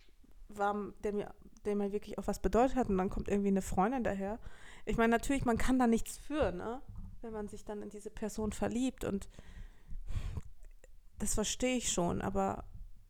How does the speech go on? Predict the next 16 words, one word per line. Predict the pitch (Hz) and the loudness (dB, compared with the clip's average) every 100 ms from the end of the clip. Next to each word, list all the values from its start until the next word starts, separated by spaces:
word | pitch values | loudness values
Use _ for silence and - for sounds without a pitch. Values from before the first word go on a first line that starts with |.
| - - | -14 -6
klar | - 247 214 | -4 -4 -6
wird's | - | -6
mich | 208 - | -8 -2
verletzen. | 196 202 - 214 202 - - - - - | 0 0 -2 -6 -6 -8 -8 -8 -8 -8
Ich | - | -2
fänd's | - 233 - | 0 2 0
nicht | 233 | -2
so | - | -2
lustig. | 220 - 190 - - - | -4 -4 -4 -6 -8 -8
Ich | 226 - | -2 6
glaub, | 247 | 6
ich | 247 262 | 6 2
würde | 254 | 4
auch | 240 | 2
zu | - - | -2 -2
beiden, | 214 220 226 226 | 2 2 0 -4